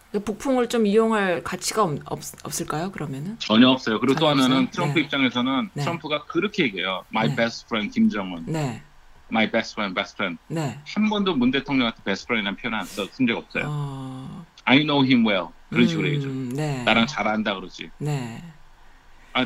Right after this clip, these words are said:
Speaker 2: 김정은한테는 "I'm in love with him." 그랬잖아요.
Speaker 1: 그러니까요. 그랬으니까.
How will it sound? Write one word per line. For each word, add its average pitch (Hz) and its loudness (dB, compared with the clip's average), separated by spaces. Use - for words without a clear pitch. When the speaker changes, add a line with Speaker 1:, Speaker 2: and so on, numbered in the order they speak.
Speaker 2:
김정은한테는 147 -2
"I'm 123 0
in 131 2
love 117 0
with 107 -6
him." 98 -8
그랬잖아요. 85 -8
Speaker 1:
그러니까요. 139 -6
그랬으니까. 175 -2